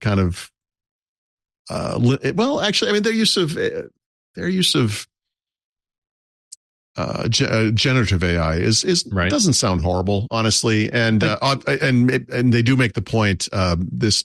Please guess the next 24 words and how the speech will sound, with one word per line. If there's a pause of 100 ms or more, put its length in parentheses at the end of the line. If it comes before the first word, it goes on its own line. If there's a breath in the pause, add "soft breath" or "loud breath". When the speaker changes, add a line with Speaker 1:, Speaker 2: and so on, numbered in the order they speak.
(100)
Speaker 1:
none
of
the
data
or
input
that
we
make (460)
is
going
to,
uh,
inform
Chat
G
P
T
or
train
it
or
whatever.
Speaker 2:
Right.